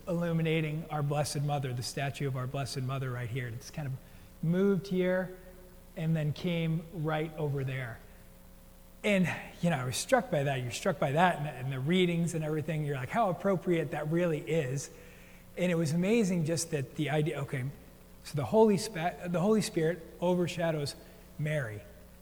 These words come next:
And she's holding Jesus within her,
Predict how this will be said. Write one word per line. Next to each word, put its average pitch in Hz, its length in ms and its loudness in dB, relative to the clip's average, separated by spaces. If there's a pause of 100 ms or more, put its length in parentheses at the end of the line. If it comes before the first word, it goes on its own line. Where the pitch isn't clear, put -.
(720)
And 156 120 -2
she's 185 200 0
holding 165 420 2
Jesus 175 560 2
within 147 440 -2
her, 127 180 -4